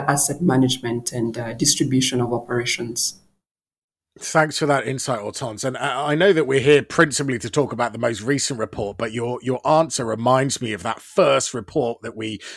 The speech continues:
Speaker 2: launched back in, uh, early, uh, twenty twenty-one, uh, uh, Modern Africa and Modern I F C.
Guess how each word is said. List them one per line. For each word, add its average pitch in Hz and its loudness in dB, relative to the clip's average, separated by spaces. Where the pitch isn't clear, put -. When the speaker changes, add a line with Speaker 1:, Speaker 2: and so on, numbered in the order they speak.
Speaker 2:
launched 131 2
back 135 2
in, 113 -4
uh, - -4
early, 131 8
uh, 110 -2
twenty 127 -2
twenty-one, 120 2
uh, 104 -8
uh, 104 -6
Modern 131 6
Africa 120 0
and 113 -2
Modern 113 -2
I 107 -4
F 104 -4
C. 139 2